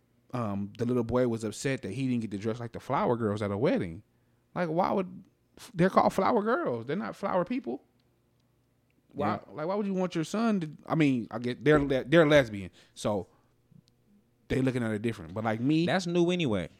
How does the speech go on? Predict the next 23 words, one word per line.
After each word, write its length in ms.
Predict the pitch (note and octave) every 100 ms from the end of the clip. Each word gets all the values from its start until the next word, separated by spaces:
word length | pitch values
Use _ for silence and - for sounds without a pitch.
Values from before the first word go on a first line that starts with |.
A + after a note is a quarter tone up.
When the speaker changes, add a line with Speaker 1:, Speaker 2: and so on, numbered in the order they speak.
| - A2+
Speaker 2:
I, 120 | C3+ C3
I 40 |
say 160 | - D3
that 100 | D3
a 40 | C#3
lot. 220 | D3 G#2
Like, 140 | G2
it's 140 | G#2 -
a 40 |
lot 220 | A#2+ C#3
of 140 | B2+ F#2 - G2
gay 180 | B2
couples 500 | B2+ C#3 C3 B2 A#2 -
that 240 | A2+ G#2+ - _ _ _ _ _
I 360 | G2 B2 C#3+ C3+
know 260 | A2+ G#2+
personally 680 | G#2 C3+ D#3 B2 A2+ A#2 -
that 220 | G#2+ G2+ - _
don't 340 | A2+ B2 -
want 360 | D#2+ G#2+ C3+ B2 - _ _ -
gay 200 | G2+ B2+
children. 480 | B2+ E3 G#3+ F#2+ D2+ - _ _ _ _ _ _ _ _ _ _ _ _ - - - - C3 - _ -
Speaker 1:
I, 80 | G#2+